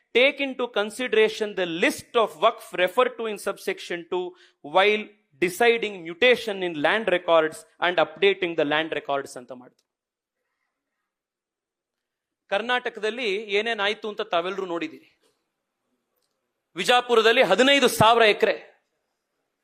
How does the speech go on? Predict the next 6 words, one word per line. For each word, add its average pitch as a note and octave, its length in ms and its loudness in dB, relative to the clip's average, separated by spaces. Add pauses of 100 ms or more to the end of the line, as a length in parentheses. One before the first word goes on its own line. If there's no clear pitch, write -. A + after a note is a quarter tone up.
ಹದಿನೈದು C#4+ 460 4
ಸಾವಿರ B3 320 4
ಎಕರೆ G#3+ 320 2
ಜಮೀನು F3 540 -8 (320)
ಒಂದೇ C#4 280 4
ಡಿಸ್ಟ್ರಿಕ್ಟ್‌ನಲ್ಲಿ. - 720 -4